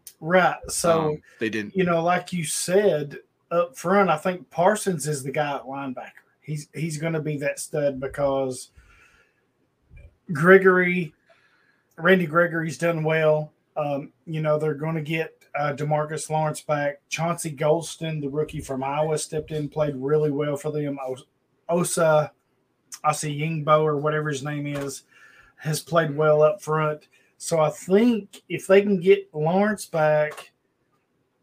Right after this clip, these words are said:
Speaker 1: I think they're kinda set up front, which is gonna kick Parsons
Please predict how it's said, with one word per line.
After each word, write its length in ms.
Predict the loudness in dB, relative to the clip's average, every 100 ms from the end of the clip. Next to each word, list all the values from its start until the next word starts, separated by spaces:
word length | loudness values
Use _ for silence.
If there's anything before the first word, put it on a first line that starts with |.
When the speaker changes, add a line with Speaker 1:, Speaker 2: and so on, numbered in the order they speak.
| _ _ _ _ _ _ _
Speaker 1:
I 80 | -8
think 260 | -2 -2 0
they're 100 | 0
kinda 280 | 0 -2 -2
set 340 | -4 -2 0
up 180 | 0 -2
front, 360 | -2 0 0 -4
which 240 | -10 -8 -8
is 140 | -8
gonna 200 | -6 -8
kick 300 | -8 -12 -8
Parsons 480 | -2 0 -2 -8